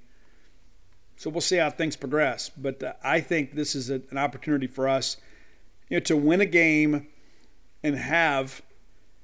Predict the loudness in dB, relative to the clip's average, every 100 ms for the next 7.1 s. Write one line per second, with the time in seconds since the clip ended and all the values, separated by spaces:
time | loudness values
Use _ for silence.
0 | -20 -20 -20 -20 -12 -4 -2 0 2 2
1 | 4 2 2 0 -4 -14 -20 -20 -20 -20
2 | -20 -20 -20 -20 -20 -20 -20 -20 -20 -20
3 | -20 -10 -4 -4 0 0 0 0 -2 0
4 | 0 2 2 0 0 -2 0 0 0 2
5 | 4 4 4 -6 -8 -16 -6 -2 0 2
6 | 4 2 2 0 -2 -4 -4 -2 -2 -4